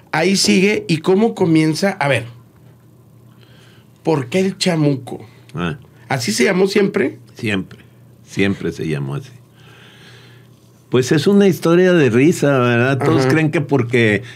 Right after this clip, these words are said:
Speaker 2: tengo un pacto, que porque
Speaker 1: <laughs>
Speaker 2: no, no, no tengo pacto con nadie. Eh, con el único que tengo pacto es con Dios y con la Virgen de San Juan, que ahí la tengo.
Speaker 1: Ok.
Speaker 2: No sé si te has dado
Speaker 1: Sí,
Speaker 2: cuenta,
Speaker 1: sí,
Speaker 2: tengo
Speaker 1: sí.
Speaker 2: mi altar muy bonito donde tengo a la Virgen de San Juan.
Speaker 1: Sí, claro, ahí en el restaurante.
Speaker 2: Porque es mi,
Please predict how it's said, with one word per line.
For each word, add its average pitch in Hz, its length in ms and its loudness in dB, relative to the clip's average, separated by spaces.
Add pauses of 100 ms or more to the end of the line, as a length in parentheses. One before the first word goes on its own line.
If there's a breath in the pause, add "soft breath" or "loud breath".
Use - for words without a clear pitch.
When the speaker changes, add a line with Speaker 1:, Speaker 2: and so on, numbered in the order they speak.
(120 loud breath)
Speaker 2:
tengo 139 240 2
un 127 140 2
pacto, 113 1000 0
que 120 140 0
porque 139 460 -2
Speaker 1:
<laughs> - 20 -2
Speaker 2:
no, 156 220 0
no, 143 240 2
no 143 200 0
tengo 151 360 0
pacto 147 400 -4
con 107 160 -2
nadie. 110 440 0
Eh, 107 240 0
con 117 280 2
el 120 180 4
único 156 340 2
que 123 120 -2
tengo 143 320 0
pacto 147 300 -2
es 139 100 0
con 131 200 2
Dios 131 240 2
y 147 60 2
con 117 180 0
la 107 100 2
Virgen 120 360 0
de 117 140 -2
San 92 180 -4
Juan, 107 260 0
que 117 120 -4
ahí 107 80 2
la 127 180 0
tengo. 107 480 -2
Speaker 1:
Ok. 127 240 -2 (160)
Speaker 2:
No - 80 2
sé 123 160 2
si 127 140 0
te 120 100 -2
has 131 120 2
dado 131 180 2
Speaker 1:
Sí, - 60 -4
Speaker 2:
cuenta, 165 240 2
Speaker 1:
sí, 208 100 2
Speaker 2:
tengo 139 240 2
Speaker 1:
sí. 139 40 2
Speaker 2:
mi 135 80 2
altar 123 340 -2
muy 135 200 2
bonito 123 440 2
donde 117 200 2
tengo 120 300 0
a - 20 2
la 107 140 2
Virgen 110 320 0
de 104 120 0
San 87 200 -4
Juan. - 180 -6
Speaker 1:
Sí, 135 140 0
claro, 127 320 -2
ahí 139 100 0
en 135 120 2
el 139 120 0
restaurante. 117 460 -4
Speaker 2:
Porque 98 640 0
es 107 240 0
mi, 117 400 2